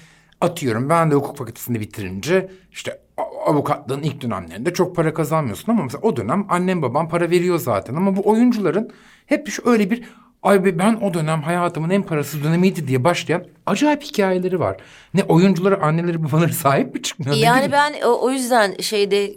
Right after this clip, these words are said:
Speaker 2: rahmetli Atilla Özdemiroğlu'na, e, devamlı böyle, e, hep Gül'le beraber, e, para pul muhabbetleri yapardık. "Şunu şöyle mi değerlendireyim, bunu böyle mi, işte ödeme gelecek mi, bilmem ne mi?" İçimiz şişerdi, ondan derdim hep. Ay, e, kanser olduğunda,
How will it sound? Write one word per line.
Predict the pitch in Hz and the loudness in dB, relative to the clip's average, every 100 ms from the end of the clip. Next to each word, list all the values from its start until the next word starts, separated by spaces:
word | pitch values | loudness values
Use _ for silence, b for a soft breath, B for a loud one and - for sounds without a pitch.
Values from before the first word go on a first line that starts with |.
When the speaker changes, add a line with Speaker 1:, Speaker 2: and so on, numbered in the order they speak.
| 175 | -2
Speaker 2:
rahmetli | 190 185 208 208 196 | 0 2 -2 -2 -2
Atilla | - 202 202 | -2 -2 0
Özdemiroğlu'na, | 196 185 208 208 190 190 190 190 - - - - | 0 0 0 2 0 -2 -4 -6 -10 -18 -18 -10
e, | - 95 - - - - | -8 -6 -8 -10 -10 -4
devamlı | 170 196 202 196 180 | 0 2 2 0 -4
böyle, | 185 185 190 | -4 -2 -4
e, | 190 - 190 - - - 175 | -6 -12 -10 -10 -10 -10 -6
hep | 180 | -6
Gül'le | - 190 180 | -4 -2 2
beraber, | 175 180 165 180 180 - | 4 4 4 0 -4 -10
e, | - - | -16 -16
para | - 185 180 | -6 -2 0
pul | 180 202 | 2 0
muhabbetleri | 180 175 175 175 175 190 | 2 0 -2 -6 -4 0
yapardık. | 165 151 139 143 | 0 -2 -4 -6
"Şunu | - 170 | -8 -6
şöyle | 156 180 175 | -6 -4 -4
mi | 160 | -4
değerlendireyim, | 156 151 151 147 143 139 156 | -4 -2 -2 -6 -6 -10 -8
bunu | 156 151 | -8 -8
böyle | 156 165 156 | -8 -8 -8
mi, | 147 | -10
işte | - - - - 151 | -14 -14 -14 -12 -8
ödeme | 156 160 165 | -4 -2 -2
gelecek | 165 156 170 | -4 -4 -8
mi, | 170 151 | -8 -8
bilmem | 160 160 165 | -4 -4 -4
ne | 170 | -8
mi?" | 160 - - | -10 -10 -6
İçimiz | - 214 233 - | -4 -2 0 0
şişerdi, | 185 180 165 160 | 0 2 2 2
ondan | 170 180 202 208 | -2 0 0 2
derdim | 165 147 143 | 2 0 -4
hep. | 139 - | -10 -4
Ay, | 185 190 - - _ - _ 196 | -2 -2 -10 -20 _ -20 _ -4
e, | 160 151 151 151 - - | -4 -4 -6 -10 -12 -4
kanser | 165 156 151 170 | -2 0 -2 -4
olduğunda, | 156 156 143 139 147 165 214 | -2 -4 -4 -8 -8 -10 -12